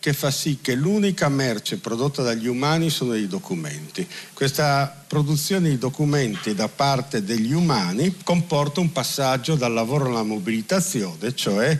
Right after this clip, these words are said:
una volta c'era una grandissima differenza fra il tempo del lavoro e quello della vita, adesso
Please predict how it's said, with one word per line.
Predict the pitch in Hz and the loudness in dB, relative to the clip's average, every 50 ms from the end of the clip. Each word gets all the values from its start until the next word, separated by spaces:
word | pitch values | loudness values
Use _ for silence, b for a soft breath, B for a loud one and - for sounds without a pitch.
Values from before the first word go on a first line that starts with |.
| 143 - - | -2 -4 -6
una | 131 120 123 | -2 0 2
volta | 127 127 151 156 147 - 120 107 | 2 2 2 2 2 0 -2 -2
c'era | - 139 131 123 | -2 -2 -2 -2
una | 117 110 110 | -2 -4 -2
grandissima | 101 107 110 113 117 143 151 - - 131 117 113 | -2 -2 -2 -2 0 0 0 0 0 0 0 0
differenza | 107 113 107 - - 123 127 127 123 113 - - 107 | 0 -2 -4 -2 0 0 2 2 0 -2 -4 -4 -6
fra | 95 - 110 127 | -4 -2 -2 -2
il | 120 - | -2 0
tempo | - 135 135 120 - 120 | -2 -2 -2 -2 -2 -2
del | 107 110 110 | -2 0 0
lavoro | 110 110 107 120 127 127 120 | 0 0 0 0 0 2 0
e | 110 101 | 0 -2
quello | - - 117 110 113 | -2 -2 -2 -2 0
della | 110 113 131 151 185 175 | 0 0 2 2 2 2
vita, | 127 98 92 85 85 - 139 156 165 - B B B B B B B B | 0 -2 -4 -6 -4 -2 0 0 0 -2 B B B B B B B B
adesso | - 254 208 156 120 98 90 - - - 180 202 208 - | 0 0 2 2 2 0 -2 -2 -2 0 2 0 0 0